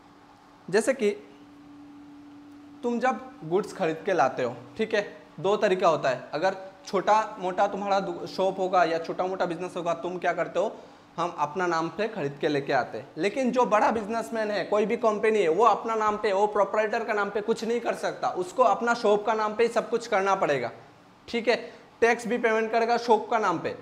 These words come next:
अगर खुद के लिए tax भरेगा वो income tax के अंदर पे जाएगा, लेकिन जो shop का नाम पे जो tax payment होगा वो क्या होगा? अभी तो पहले तो bad payment करता था, अभी क्या आ गया? जीएसटी हो गया, जो हम टेली में calculation उसको देखेंगे।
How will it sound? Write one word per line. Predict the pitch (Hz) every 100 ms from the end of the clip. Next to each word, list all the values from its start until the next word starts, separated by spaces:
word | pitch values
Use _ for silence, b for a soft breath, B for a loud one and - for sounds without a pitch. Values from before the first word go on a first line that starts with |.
| B B
अगर | 170 226
खुद | 226 226 226
के | 247
लिए | 240 240
tax | 233 226 -
भरेगा | 220 233 226 -
वो | 208 240
income | 220 202 226
tax | 226 -
के | 233
अंदर | 214 214
पे | 208
जाएगा, | 180 156 156
लेकिन | 175 240 220
जो | 180 196
shop | 208 220 226 226
का | 247
नाम | 233 220
पे | 226
जो | 226
tax | 220 226 220
payment | 214 220 214
होगा | 214 214
वो | 202 208
क्या | 220
होगा? | 214 214 254
अभी | 247 165 196
तो | 202 226
पहले | 220 208 190
तो | 208 214
bad | 185 202 220
payment | 214 220
करता | 208 208 202
था, | 190
अभी | 180
क्या | 214 214
आ | 208
गया? | 208 285
जीएसटी | 185 190 175 208 190
हो | 160
गया, | 143 127 B B -
जो | 220
हम | 214
टेली | 214 202 196
में | 208
calculation | 202 175 190 180
उसको | 190 175 233 285 - - 156
देखेंगे। | 175 208 170 117